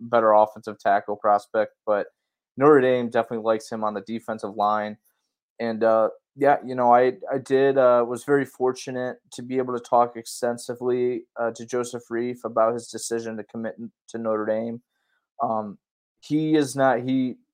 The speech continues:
very seldomly does interviews. I think, uh, I'm the only one to have talked to him twice. I know our On Three reporter for,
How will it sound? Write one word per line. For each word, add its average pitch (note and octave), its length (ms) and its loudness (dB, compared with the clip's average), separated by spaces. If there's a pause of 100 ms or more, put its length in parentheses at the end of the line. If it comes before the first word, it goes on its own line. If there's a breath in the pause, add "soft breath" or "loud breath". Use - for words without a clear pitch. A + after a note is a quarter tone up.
(220)
very C3+ 240 2
seldomly B2+ 580 2
does A#2 240 0
interviews. A#2 500 -2
I G#2+ 100 4
think, A#2 300 -6 (720)
uh, G#2+ 400 8 (100)
I'm B2 180 0
the C3+ 100 0
only C3 200 0
one B2 200 0
to B2 60 2
have A#2 140 0
talked G#2+ 320 4
to A#2+ 120 -2
him A2+ 240 -2
twice. A#2 600 2
I A#2 60 -4
know A2+ 240 -2
our G#2+ 240 4
On A2+ 200 -4
Three A2+ 220 -8
reporter A2 600 -2
for, - 260 -8